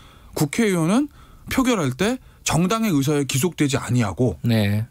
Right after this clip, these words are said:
Speaker 1: 그리고 자유의사에 따라, 자유의사 양심에 따라 이렇게 돼 있어요.
Speaker 2: 네.
Speaker 1: 그리고 심지어 우리가 헌법에서 배울 때 뭐라고 그러냐면, 항상 헌법에서 이슈, 국회의원이 지역구민의 의사에 기속돼야 됩니까?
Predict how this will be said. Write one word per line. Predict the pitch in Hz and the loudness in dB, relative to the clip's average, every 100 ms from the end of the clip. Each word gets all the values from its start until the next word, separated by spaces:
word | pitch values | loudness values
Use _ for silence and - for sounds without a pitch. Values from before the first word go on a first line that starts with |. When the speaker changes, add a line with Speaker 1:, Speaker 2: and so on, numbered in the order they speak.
| _ - | _ -10
Speaker 1:
그리고 | - 170 | -2 0
자유의사에 | - 147 175 160 131 123 | 0 0 2 2 2 0
따라, | 117 107 - | 0 -4 -2
자유의사 | 127 160 156 135 | 0 2 2 2
양심에 | 107 110 151 | 0 0 0
따라 | 131 120 | 0 0
이렇게 | 113 185 | 0 0
돼 | 120 | 2
있어요. | 123 117 101 113 107 | 0 0 0 2 0
Speaker 2:
네. | 110 107 107 113 - | 0 0 0 -4 -4
Speaker 1:
그리고 | 180 208 | 0 0
심지어 | 208 262 233 | 2 2 2
우리가 | 170 160 | 0 0
헌법에서 | 196 277 294 240 220 | 0 0 0 0 0
배울 | 123 143 | 0 0
때 | |
뭐라고 | 123 214 139 | 0 0 0
그러냐면, | 127 110 120 156 101 - - - - - - | 2 2 2 0 -2 -6 -18 -20 -20 -20 -6
항상 | - 294 285 277 | -2 0 0 -2
헌법에서 | 285 262 180 | -2 0 0
이슈, | 143 - 113 82 | 0 -2 -4 -2
국회의원이 | 170 - 277 254 247 | -2 0 0 2 2
지역구민의 | - - 226 269 277 262 247 | 2 0 0 0 0 2 2
의사에 | 170 147 170 156 | 2 2 0 0
기속돼야 | - 160 - 170 | 0 -2 0 0
됩니까? | 127 107 92 117 | 0 -2 -2 -4